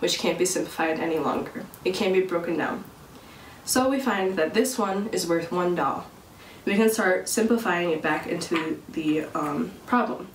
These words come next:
We find that this, this one, the fourth one, is worth one plus itself, which makes it worth two.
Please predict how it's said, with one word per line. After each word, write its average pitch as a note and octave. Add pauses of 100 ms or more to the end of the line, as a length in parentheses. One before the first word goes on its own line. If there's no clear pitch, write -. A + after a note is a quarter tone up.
(560)
We G3+
find G#3
that -
this, A#3 (580)
this A#3+
one, G3 (140)
the A3
fourth A#3+
one, G3
is F#3+
worth E3+
one F#3+ (400)
plus F#3
itself, F3+
which -
makes F3
it E3
worth E3+
two. -